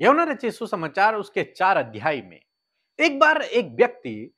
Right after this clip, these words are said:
प्रभु यीशु मसीह के पास आया और प्रभु यीशु मसीह से विनती करने लगा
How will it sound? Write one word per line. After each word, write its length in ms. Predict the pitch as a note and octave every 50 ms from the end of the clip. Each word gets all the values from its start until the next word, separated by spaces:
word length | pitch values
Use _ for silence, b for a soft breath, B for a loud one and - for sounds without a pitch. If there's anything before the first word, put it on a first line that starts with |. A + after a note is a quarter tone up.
| _ _ _ _ _ _ -
प्रभु 160 | D#4 E4+ D#4+
यीशु 360 | D#4 E4 F4 - - - D4
मसीह 300 | B3+ A3+ G#3+ - D#4+ -
के 120 | - C4
पास 320 | - - G3 G#3+ A3+ - -
आया 280 | C#3 A2 A2 - - _ _ _ _ _ b b b -
और 80 | C#4
प्रभु 240 | C#4 C#4+ F4 F4 E4
यीशु 320 | D#4 D#4 F4 E4+ - - D#4
मसीह 260 | C4+ B3 - C#4+ -
से 140 | - B3 F3+
विनती 440 | D3 D#3+ A#3+ B3 C4+ C4+ - D4+
करने 320 | - - E3+ C#3 C#3 C3+ B2+
लगा 280 | A#2+ A2+ B2+ F3 A3